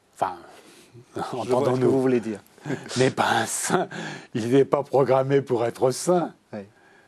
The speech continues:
Speaker 1: Euh, il n'est pas programmé non plus pour être martyr.
Speaker 2: Mhm.
Speaker 1: Mais s'il est, s'il devient saint, enfin, s'il est considéré déjà comme un saint par la population polonaise, c'est parce qu'il a été martyr.
Speaker 2: Mhm.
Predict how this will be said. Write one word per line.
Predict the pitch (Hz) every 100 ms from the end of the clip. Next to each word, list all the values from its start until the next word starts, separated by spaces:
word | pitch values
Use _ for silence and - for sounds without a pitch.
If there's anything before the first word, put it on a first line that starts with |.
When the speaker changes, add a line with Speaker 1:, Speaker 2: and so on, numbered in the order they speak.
| -
Speaker 1:
Euh, | 120 107 107 104 104 101 98 90 _ _ _ _ _ _ -
il | 110
n'est | 104 117
pas | 120
programmé | - 113 113 117
non | 113
plus | 107 120
pour | 117
être | 110 98
martyr. | 120 - 185 170 104 _ _ _ -
Speaker 2:
Mhm. | 101 107 _ -
Speaker 1:
Mais | 101
s'il | - 110
est, | 113
s'il | - - 135 - 123
devient | 113 110 117 117
saint, | - 131 120 101 _ _ _ _ _ -
enfin, | -
s'il | - 117
est | 117
considéré | - 120 - 113 117 117
déjà | 107 110
comme | 107 101 101
un | 101
saint | - 127 110 - - - _ _
par | 104
la | 104
population | 101 98 104 95 104
polonaise, | 98 98 143 170
c'est | -
parce | 104 101
qu'il | -
a | 98
été | 95 98
martyr. | 104 - 190 139 - _
Speaker 2:
Mhm. | 117